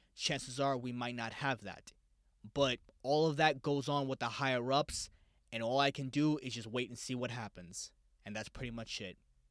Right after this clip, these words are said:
Last but not least, our third piece of news comes to us. Wonder Woman nineteen eighty-four is delayed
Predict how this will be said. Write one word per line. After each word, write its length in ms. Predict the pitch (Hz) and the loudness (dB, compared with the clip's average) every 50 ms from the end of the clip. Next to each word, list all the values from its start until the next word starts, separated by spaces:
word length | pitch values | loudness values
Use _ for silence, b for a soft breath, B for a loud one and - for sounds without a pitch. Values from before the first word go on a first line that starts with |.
| _ _ _ _ - | _ _ _ _ -2
Last 440 | 117 147 175 202 220 208 - - | 2 6 8 8 8 6 4 2
but 140 | - 175 170 | 2 2 4
not 260 | 170 196 202 - - | 4 4 2 2 0
least, 380 | 139 170 202 170 131 - - - - | 0 0 2 2 0 -2 -4 -4 0
our 260 | 151 156 156 151 143 | 2 2 4 4 2
third 480 | 135 - - - 185 196 208 202 190 - | 0 -2 0 4 4 6 6 6 4 2
piece 260 | - - 196 185 - | 0 0 0 0 0
of 140 | 175 156 151 | 0 0 2
news 400 | 170 190 196 190 165 143 135 - - - | 4 4 6 4 4 2 0 -4 -6 -8
comes 360 | - - 180 180 185 175 - - | -2 0 2 2 2 0 -2 -2
to 220 | - 185 170 170 | -2 2 2 4
us. 440 | 170 151 131 120 - - - - b b b b b b b b b b b - | 4 4 2 2 0 -2 -4 -4 b b b b b b b b b b b -16
Wonder 400 | 107 113 120 143 185 214 208 233 | -8 2 6 6 8 8 6 4
Woman 380 | 202 214 233 220 220 220 208 - | 4 4 4 4 4 2 2 0
nineteen 500 | 123 131 135 147 170 180 - - 208 202 - - | -2 -2 0 2 0 0 0 -2 -4 -4 -2 -2
eighty-four 840 | 190 180 180 165 - - - - 185 190 208 214 214 214 220 214 b b b b b - | -2 -2 -2 -2 -4 -8 -6 0 2 4 4 6 6 4 4 2 b b b b b -2
is 200 | 147 151 139 - | -2 -2 -2 -2
delayed 720 | - - 135 113 113 120 139 160 190 208 208 208 202 | -4 -4 -4 -4 -2 0 2 2 2 2 2 0 -2